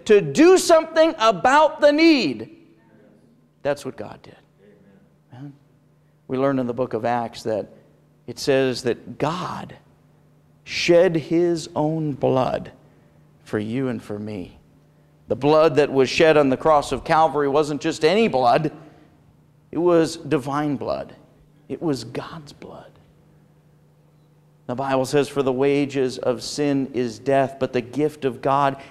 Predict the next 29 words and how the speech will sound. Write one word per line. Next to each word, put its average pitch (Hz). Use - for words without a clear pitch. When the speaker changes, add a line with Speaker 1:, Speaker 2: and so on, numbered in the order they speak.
Speaker 1:
is 156
eternal 160
life 160
through 110
Jesus 113
Christ 110
our 113
Lord." 113
The 135
price 190
that -
you 175
and 175
I 170
have 175
to 143
pay 156
for 143
our 127
sin 170
is 233
eternal 240
death. 160
But 131
think 151
about 131
what 127
Christ 120
did. 110